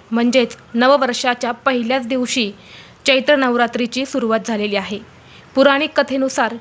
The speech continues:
चैत्र महिन्यात भगवान ब्रह्मदेवाने विश्वाची निर्मिती केली.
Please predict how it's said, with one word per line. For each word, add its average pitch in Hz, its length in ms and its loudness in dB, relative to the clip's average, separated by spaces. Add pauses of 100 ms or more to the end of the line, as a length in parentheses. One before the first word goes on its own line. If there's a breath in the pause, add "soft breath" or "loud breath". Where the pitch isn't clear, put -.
चैत्र 269 360 0
महिन्यात 240 480 -2
भगवान 247 480 -2 (160)
ब्रह्मदेवाने 262 840 0 (420 loud breath)
विश्वाची 277 500 2
निर्मिती 240 460 0
केली. 208 300 -4